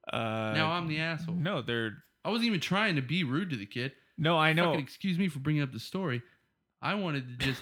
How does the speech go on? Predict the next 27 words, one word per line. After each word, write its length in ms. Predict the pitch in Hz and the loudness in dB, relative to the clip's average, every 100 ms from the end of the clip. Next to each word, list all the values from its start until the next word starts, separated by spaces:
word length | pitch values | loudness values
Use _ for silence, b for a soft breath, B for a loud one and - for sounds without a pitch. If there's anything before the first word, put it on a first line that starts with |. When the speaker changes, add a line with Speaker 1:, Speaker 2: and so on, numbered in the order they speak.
| - | 0
Speaker 2:
tell 160 | 160 | 2
you 140 | 151 135 | 4 2
that 120 | 131 | 0
I 120 | 131 | 2
asked 320 | 143 165 160 | 2 2 0
somebody 400 | 160 139 123 123 | -2 0 0 -2
about 320 | 120 127 120 | -2 -2 -4
Joe. 500 | 110 131 175 135 123 - _ - | -4 -4 -2 -2 -6 -10 _ -4
Speaker 1:
Yeah. 240 | 117 123 - _ _ - | -2 -2 -4 _ _ -8
Speaker 2:
And 120 | 139 | -4
they 80 | 123 | -4
were 80 | |
scared 360 | 113 - 165 151 | -6 -6 -4 -2
out 140 | 139 | 0
of 60 | 127 | -2
their 100 | 120 | -2
mind. 420 | 127 175 117 98 - _ - - _ _ _ _ | -4 -4 -6 -8 -16 _ -20 -20 _ _ _ _
So 80 | 123 | -10
I 20 | |
thought 200 | 147 139 | -4 -2
maybe 220 | 131 127 | -2 -2
you 100 | 127 | -2
were 80 | 127 | -4
just 200 | 123 117 | -6 -8
someone 260 | 143 127 110 | -6 -4 -6
that's 160 | 107 | -8
feared. 320 | - 160 113 | -8 -6 -6